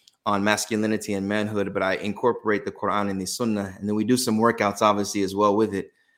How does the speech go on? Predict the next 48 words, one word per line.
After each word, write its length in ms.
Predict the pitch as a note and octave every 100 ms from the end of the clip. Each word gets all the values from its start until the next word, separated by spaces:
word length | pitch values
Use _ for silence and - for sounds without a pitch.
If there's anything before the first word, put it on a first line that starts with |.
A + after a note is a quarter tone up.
| -
because 260 | G#2 A2+ G#2
the 100 | G#2+
statement 420 | - D3 B2+ A#2
that 80 | G#2+
I 80 | G#2+
use 300 | A2+ C#3 A#2+
with 160 | A2
them, 280 | A#2+ A2 G#2+
and 80 | F#2+
I 40 |
use 260 | G2+ A#2+ G#2+
with 80 | G2
my 160 | F#2+
family 360 | F#2 A#2+ A2+ G2+
as 100 | F#2+
well, 400 | G#2 A2 G2 - _ _ _
"You 160 | A2 A2+
learn 260 | B2+ D3+
your 120 | C#3+ B2
reality 560 | A2+ A2 A2+ C3+ C#3
through 200 | C3+ A#2
physicality." 640 | G#2+ G#2 G2+ - F#2+ E2+ F2 _ _ _ _ _ _ G2
Like, 160 | G2 _
when 300 | F#2 A#2+ C3
you 340 | C#3+ F3 F3+ - _ -
are 160 | A2+
physical 640 | A2 - D#3+ C#3 - E2 - _ _ _ -
or 80 | A2
something 340 | - D#3 D3+
happens 420 | C3 C#3+ C3+ A#2+ -
to 60 |
you 100 | A#2
physically, 760 | G#2 E3 D#3 C#3+ A#2 G2+ G2 - _ _
that 160 | A#2 D#3
is 80 |
something 260 | D#3+ D3 C3+
that 160 | B2 B2
you 80 |
can 200 | A#2 B2
see 280 | G#2+ - D#3+
in 80 | C3
front 320 | - C#3 D3
of 80 | B2+
you. 260 | G2+ F#2+ - _ - _
When 160 | A2+ A#2+
you, 80 | C3+
if 80 |
you're 360 | C3 D3 C3+ -